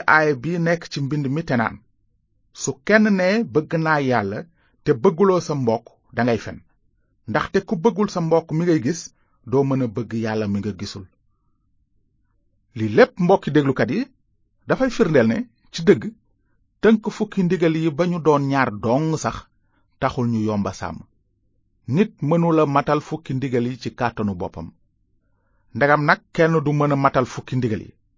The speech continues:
te Yàlla ci boppam xamoon na ko, li wér kon moo di laaj bi daj na xel yépp, maanaam, lan mooy solop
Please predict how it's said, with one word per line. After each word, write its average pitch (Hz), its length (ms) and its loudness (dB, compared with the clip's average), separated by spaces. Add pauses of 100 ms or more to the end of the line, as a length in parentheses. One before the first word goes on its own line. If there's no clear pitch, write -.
(400)
te 147 60 4
Yàlla 165 300 4
ci - 140 -6
boppam 160 300 2
xamoon 123 300 0
na 87 80 -6
ko, - 120 -18 (600)
li 113 120 -2
wér 170 320 6
kon 156 220 2
moo 127 300 2
di 143 120 -2
laaj 120 320 0
bi 107 260 -8
daj 113 240 -6
na 104 120 -2
xel 90 240 -10
yépp, 120 180 -2 (240)
maanaam, 143 380 2 (580)
lan 110 260 -2
mooy 120 300 0
solop 147 320 2